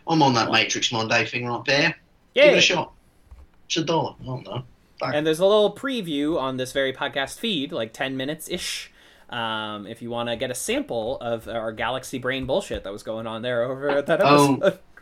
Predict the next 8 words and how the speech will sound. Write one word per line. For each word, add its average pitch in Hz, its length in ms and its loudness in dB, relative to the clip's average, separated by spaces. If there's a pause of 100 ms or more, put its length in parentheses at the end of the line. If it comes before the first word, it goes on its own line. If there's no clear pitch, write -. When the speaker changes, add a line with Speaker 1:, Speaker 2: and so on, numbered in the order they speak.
(160)
Speaker 1:
the 131 380 6
pure 151 880 6 (240)
ad 151 380 6
nauseum 151 600 2
nonsense. 139 1080 0 (600)
Speaker 2:
Absolutely. 117 760 -6 (600)
Speaker 1:
Yeah. - 120 -8
Speaker 2:
Get - 100 -14